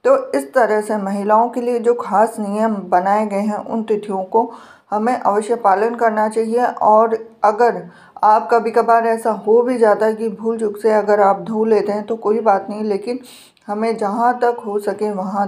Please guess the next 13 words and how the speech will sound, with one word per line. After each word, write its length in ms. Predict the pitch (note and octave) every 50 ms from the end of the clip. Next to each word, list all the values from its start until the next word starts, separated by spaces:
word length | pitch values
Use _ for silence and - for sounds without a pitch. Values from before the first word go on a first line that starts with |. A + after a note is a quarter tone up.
| G3+ -
तक 220 | G#3+ G#3 - - - - - _ _ _ _ _ _ _ _ -
बाल 440 | G3 F#3 G3 G3 G3 G3+ A3+ B3 B3 - - A3
नहीं 340 | G3+ F#3+ G3 F#3+ G3+ G#3+ G3+
धोने 340 | F#3 F#3+ G3 F3+ F3+ F3+ F3
चाहिए। 340 | F3 G3 F3+ F3+ F3 F3 F3 F3 - _ _ _ _
इन 120 | - G3+ G3+
नियमों 460 | G3+ G3+ G#3 G#3 G#3+ A3+ A3+ A#3 A#3
का 140 | A3+ A#3+ A#3+
हमें 260 | A#3 A3+ G#3+ G#3+ G#3
अवश्य 360 | G3 F#3 F#3 G#3 A3 A3 B3+ A#3+
पालन 320 | A#3+ A3 G#3+ G#3 G#3+ A3
करना 320 | A3+ A3 G#3 G3+ G#3 G#3 G#3
चाहिए। 340 | G#3 A3+ A3 G#3+ A3 A#3+